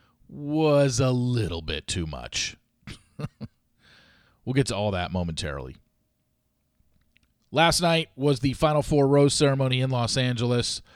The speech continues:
of Joey's season. His Final Four, as you know, are Daisy, Kent, Kelsey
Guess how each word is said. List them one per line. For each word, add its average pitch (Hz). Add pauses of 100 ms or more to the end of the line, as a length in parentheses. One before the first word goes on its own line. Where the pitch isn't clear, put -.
(180)
of 110
Joey's 127
season. 127
His 110
Final 123
Four, 123
as 120
you 147
know, 123 (480)
are 107 (500)
Daisy, 131 (1120)
Kent, 165 (400)
Kelsey 104